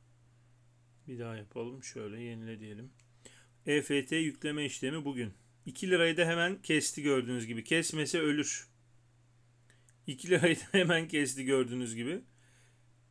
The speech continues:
On üç Temmuz, on üç Ağustos kullanım bedeli dedi. İki lirayı da hemen aldı. O yüzden iki lira fazla yatırın diyorum. Bir kere ben bu huyunu bilmiyordum inin alın.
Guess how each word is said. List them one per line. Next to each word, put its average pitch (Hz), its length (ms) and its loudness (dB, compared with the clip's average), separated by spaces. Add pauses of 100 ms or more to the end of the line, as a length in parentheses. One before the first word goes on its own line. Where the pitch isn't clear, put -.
On 165 220 0
üç 151 140 -2
Temmuz, 151 340 -2
on 151 100 -2
üç 147 140 -6
Ağustos 143 360 0
kullanım 147 460 -2
bedeli 123 340 2
dedi. 117 160 -4
İki 120 240 -10
lirayı 127 240 0
da 120 80 0
hemen 117 220 -4
aldı. 160 540 0
O 160 120 0
yüzden 175 340 -2
iki 185 260 -4
lira 180 180 6
fazla 156 380 2
yatırın 139 420 0
diyorum. 151 360 0 (540)
Bir 139 80 -8
kere 170 260 4
ben 180 200 4
bu 175 140 6
huyunu 180 300 2
bilmiyordum 170 400 -2
inin 135 220 -2
alın. 151 320 -2